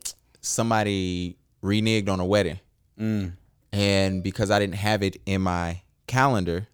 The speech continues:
Speaker 1: I mean,
Speaker 2: Mm-hmm.
Speaker 1: in my contract, they was able to get their money back.
Speaker 2: Yeah.
Speaker 1: Like, portions of it. And I was so pissed at that moment. I'm like,
Speaker 2: Yeah.
Speaker 1: "Yo, I don't have the money to give you." You know what I'm saying? Which was funny. I laughed at it because, and the thing is, she lied about what she needed.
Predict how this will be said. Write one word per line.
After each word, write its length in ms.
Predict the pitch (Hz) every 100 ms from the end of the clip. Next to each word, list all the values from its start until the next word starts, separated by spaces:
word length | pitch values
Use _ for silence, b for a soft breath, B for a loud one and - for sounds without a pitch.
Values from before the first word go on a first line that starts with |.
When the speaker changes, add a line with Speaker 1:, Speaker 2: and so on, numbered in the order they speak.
| -
Speaker 1:
I 40 |
mean, 140 | 104
Speaker 2:
Mm-hmm. 100 | 101
Speaker 1:
in 60 | 104
my 120 | 98
contract, 540 | - 123 117 98 80 - b b b -
they 80 |
was 120 | 90 90
able 120 | 82
to 60 |
get 120 | 82 85
their 140 | 85
money 220 | 90 85
back. 200 | 69 57 -
Speaker 2:
Yeah. 140 | 92
Speaker 1:
Like, 160 | 90 104 - -
portions 340 | - 170 - 113
of 120 | 98
it. 60 | 82
And 100 | 104
I 60 |
was 120 | 107 -
so 240 | - 131
pissed 300 | 131 143 117
at 100 | 101
that 100 | 95
moment. 280 | 95 104 95
I'm 120 | 95 92
like, 380 | 82 73 - - B B B B
Speaker 2:
Yeah. 180 | 98 98
Speaker 1:
"Yo, 360 | 117 120 101 -
I 120 | -
don't 220 | 131 131 -
have 300 | 113 123 117
the 100 | 107
money 280 | 110 117
to 140 | 107 104
give 240 | 104 110
you." 160 | 85 76 - _ _ _ _ _ _ -
You 120 | 113
know 80 | 117
what 60 |
I'm 60 | 104
saying? 220 | 113 107 b b
Which 220 | 151 190
was 180 | 147 -
funny. 400 | - 165 175 127 -
I 160 | 139 143
laughed 440 | 127 135 170 -
at 120 | 107
it 140 | 104 98
because, 640 | 113 - 160 147 110 - - _ _ _ _ _ _ _ -
and 120 | 143
the 40 | 127
thing 180 | 160 147
is, 100 | 120
she 200 | 143 120
lied 360 | 107 104 90
about 260 | 87 82 67
what 120 | 90
she 120 | -
needed. 300 | 87 80 65